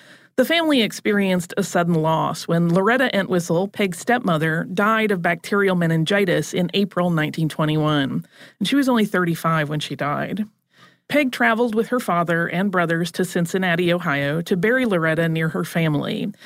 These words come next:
And they stayed there in Ohio for several weeks. And while Peg was very, very close to Loretta, she, in fact, would refer to her as her mother and kind of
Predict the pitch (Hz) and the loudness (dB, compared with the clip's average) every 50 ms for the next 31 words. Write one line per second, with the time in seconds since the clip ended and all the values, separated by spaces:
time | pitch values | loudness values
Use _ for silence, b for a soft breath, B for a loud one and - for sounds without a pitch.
0 | B B B B - 220 247 269 262 262 - 311 320 311 240 247 226 214 208 196 | B B B B 2 4 4 4 2 2 0 0 2 2 2 2 2 2 2 2
1 | 180 170 160 180 180 170 170 165 - 170 156 - 156 147 135 151 147 139 139 143 | 0 0 0 0 2 2 0 0 -2 -4 -6 -4 -4 -2 -2 -2 -2 -2 -2 -4
2 | 131 - - - - - - - - - _ _ - 175 190 202 214 220 220 214 | -6 -6 -10 -12 -14 -14 -14 -14 -16 -20 _ _ -2 0 2 4 4 2 2 0
3 | - 269 269 233 262 247 202 196 175 165 196 226 254 254 247 240 202 175 185 190 | 0 0 2 2 0 0 0 0 0 2 4 4 4 2 2 0 0 0 2 2
4 | 190 185 180 - 190 185 185 185 - - 185 165 160 147 151 147 143 147 147 143 | 2 0 0 2 2 2 2 2 0 0 0 0 2 0 0 0 0 0 0 0
5 | 151 156 b b b b b b - - - 214 214 165 202 190 - 190 190 175 | -2 -4 b b b b b b -6 -2 0 0 2 0 0 2 2 0 0 0
6 | - 190 180 190 165 - 175 170 165 160 - 202 196 190 185 185 175 - 180 165 | 0 0 0 0 0 0 2 2 0 0 0 0 2 2 2 0 0 0 0 0
7 | 160 165 165 160 151 151 147 147 147 147 - 170 165 160 156 151 - - | 2 2 2 2 2 2 0 0 -2 -4 -4 -4 -2 -2 -2 -4 -6 -12